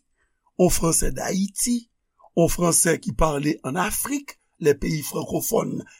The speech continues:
d Afrik. Yo gen fransè yo ki genyen de varyant, ki genyen de fòm d ekspresyon, ki pa menm avèk fransè de Pari a,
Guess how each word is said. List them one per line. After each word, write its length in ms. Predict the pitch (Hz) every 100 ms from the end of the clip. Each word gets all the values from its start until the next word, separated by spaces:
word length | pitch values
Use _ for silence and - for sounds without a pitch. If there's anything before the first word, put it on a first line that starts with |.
| -
d 140 | 147
Afrik. 520 | 143 - - 139 - _ _ _ _ _ 165
Yo 180 | 196 156
gen 160 | 170
fransè 500 | - 190 185 - 180 202
yo 200 | 226 226 _ -
ki 160 | - 175
genyen 480 | 202 202 196 180 135
de 140 | 139
varyant, 840 | 110 185 196 220 247 269 - - - _ _
ki 120 | - 160
genyen 280 | 196 170
de 120 | 170 160
fòm 720 | - - 202 214 226 233 226 233 _
d 180 | 147 143
ekspresyon, 880 | - - - 196 208 - - 262 254 _ _ _ -
ki 180 | 208 208
pa 220 | 220 208
menm 320 | 190 240 254 -
avèk 380 | 180 170 214 -
fransè 580 | - 185 180 - 196 233 _ _
de 180 | 139 160
Pari 540 | 190 196 190 208 226
a, 80 | 240